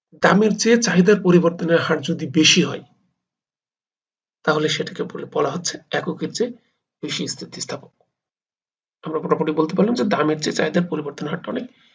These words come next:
বেশি হবে। এখানে আমরা এই টেবিলের মাধ্যমে কিন্তু একটা বিষয় দেখতে পাচ্ছি যে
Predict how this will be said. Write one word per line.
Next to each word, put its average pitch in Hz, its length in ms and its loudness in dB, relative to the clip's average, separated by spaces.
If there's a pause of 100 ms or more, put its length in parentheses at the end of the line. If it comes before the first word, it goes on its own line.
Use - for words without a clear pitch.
(680)
বেশি 165 300 -2
হবে। - 160 -10 (3500)
এখানে 233 200 4 (120)
আমরা 202 160 4 (280)
এই 156 140 -2
টেবিলের 196 400 4
মাধ্যমে 175 300 4
কিন্তু 160 200 -4
একটা 135 120 -8 (100)
বিষয় 143 300 2
দেখতে 120 240 -8
পাচ্ছি 120 240 -4 (100)
যে 151 60 0